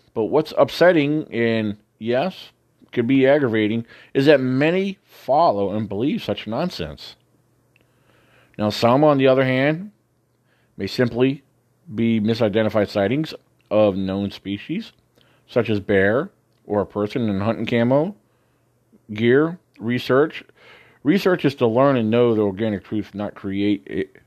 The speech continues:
create it in a falsified way. Step outside your fantasies and look with your naked eye.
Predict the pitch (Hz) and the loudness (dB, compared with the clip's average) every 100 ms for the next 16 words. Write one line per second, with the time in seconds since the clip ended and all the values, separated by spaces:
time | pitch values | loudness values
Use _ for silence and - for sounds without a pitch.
0 | - - 113 110 101 101 90 117 101 92 | -8 0 2 2 2 -2 0 -2 -2 -2
1 | 92 92 78 98 98 82 82 _ _ _ | -2 -4 -6 -4 -2 -4 -12 _ _ _
2 | _ _ _ _ _ - - 160 170 180 | _ _ _ _ _ -18 -2 2 4 4
3 | 175 - 165 160 151 160 175 165 117 101 | 2 4 2 2 0 0 0 -2 -4 -6
4 | - - _ _ _ _ - 98 101 135 | -8 -20 _ _ _ _ -14 -8 -4 -2
5 | 123 117 113 104 117 110 98 110 101 76 | -2 0 0 2 0 0 -2 0 -2 -6